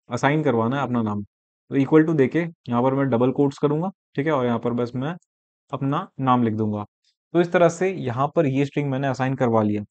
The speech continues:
ठीक है। यहाँ पर अब तुम्हें कोई सेमीकोलन या फिर कोई ब्रैकेट वगैरह देने की ज़रूरत नहीं है, बस इतने में ही ये काम हो चुका है, ठीक है।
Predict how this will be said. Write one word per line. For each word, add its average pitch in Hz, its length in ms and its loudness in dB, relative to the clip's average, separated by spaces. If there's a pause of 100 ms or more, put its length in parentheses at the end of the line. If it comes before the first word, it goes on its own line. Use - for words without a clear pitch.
(440)
ठीक 143 100 0
है। 127 100 0 (140)
यहाँ 123 180 2
पर 143 140 2
अब 143 120 0
तुम्हें 143 180 0
कोई 151 160 2
सेमीकोलन 139 640 2
या 131 60 -2
फिर 127 140 -8
कोई 139 180 2
ब्रैकेट 127 300 -2
वगैरह 131 260 0
देने 131 200 0
की 135 80 0
ज़रूरत 123 340 0
नहीं 131 200 0
है, 180 80 -4 (420)
बस 180 300 2
इतने 180 280 0
में 151 120 2
ही 151 80 2
ये 147 140 2
काम 143 260 -2 (180)
हो 139 100 6
चुका 113 240 -2
है, 110 160 -8
ठीक - 380 -6
है। 160 100 2